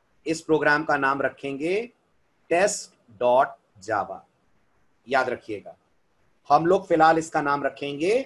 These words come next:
टेस्ट डॉट जावा। जरूरी है कि ये bin में save हो? क्या जरूरी है कि ये bin में save हो? कतई जरूरी नहीं है। हम इसे कहीं और भी save कर सकते थे, लेकिन फिर पाथ नाम की चीज set करनी पड़ती।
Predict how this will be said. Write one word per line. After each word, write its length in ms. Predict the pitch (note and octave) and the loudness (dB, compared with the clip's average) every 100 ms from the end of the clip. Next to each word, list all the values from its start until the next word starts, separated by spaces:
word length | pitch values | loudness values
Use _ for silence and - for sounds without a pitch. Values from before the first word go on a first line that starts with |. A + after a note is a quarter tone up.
| - _ _ | -8 _ _
टेस्ट 300 | E3 E3 - | 0 0 -2
डॉट 180 | D#3+ C#3 | -2 0
जावा। 360 | B2 G#2+ F#2+ F2 _ _ | 0 -2 -2 -8 _ _
जरूरी 440 | G#2+ C#3+ E3 G3 A3+ | -4 0 4 4 4
है 120 | A#3 | 2
कि 120 | A#3+ | 4
ये 120 | A#3 E3+ | 2 4
bin 200 | F3 G3 | 0 0
में 60 | G#3 | -2
save 260 | G#3 G#3 | 0 0
हो? 80 | A3 B3 _ _ _ _ _ _ _ _ _ _ _ E3 | -2 -6 _ _ _ _ _ _ _ _ _ _ _ 4
क्या 160 | E3+ | 6
जरूरी 460 | E3+ C3 D3+ F3+ A3 | 6 4 6 6 6
है 140 | A3 A#3 | 6 4
कि 140 | A#3 | 2
ये 160 | A3 G#3+ | 2 2
bin 260 | E3+ F#3 | 4 2
में 80 | G#3 | 0
save 280 | G#3 G#3+ G#3 | 0 2 4
हो? 240 | A3 C4+ - _ _ - | 2 0 -6 _ _ -2
कतई 380 | E3 E3+ G3+ F#3+ | 0 2 0 2
जरूरी 400 | D#3+ C#3+ C3 A#2+ | 2 0 -2 -6
नहीं 240 | G#2+ F#2 | -10 -14
है। 80 | F2 _ _ _ _ - | -18 _ _ _ _ -6
हम 140 | C#3 | -4
इसे 180 | D#3+ G3 | -2 -2
कहीं 260 | F3+ F3 F#3 | 2 4 6
और 180 | F#3+ G#3+ | 6 4
भी 100 | A3+ | 0
save 240 | G3+ F#3+ | -2 0
कर 80 | F3+ | 0
सकते 320 | - - - A#2 | -2 -6 -8 -12
थे, 140 | G2+ F2+ _ _ _ - | -12 -16 _ _ _ -10
लेकिन 480 | C#3 E3+ F#3+ A3+ A#3 | -2 0 0 -2 2
फिर 240 | A#3+ C4 C#4 - _ _ _ | 6 8 6 -2 _ _ _
पाथ 380 | E3+ F3+ G#3+ - _ C3+ | 6 6 6 2 _ -4
नाम 300 | D3+ D#3+ E3 | 2 2 2
की 180 | F3+ | -6
चीज 440 | F3 - E3+ A3+ - _ | -10 -8 -8 -8 -12 _
set 360 | - D#3 D#3 | -10 -6 -6
करनी 340 | - C3 A#2+ A#2 | -6 -6 -6 -8
पड़ती। 360 | G#2+ - _ | -10 -14 _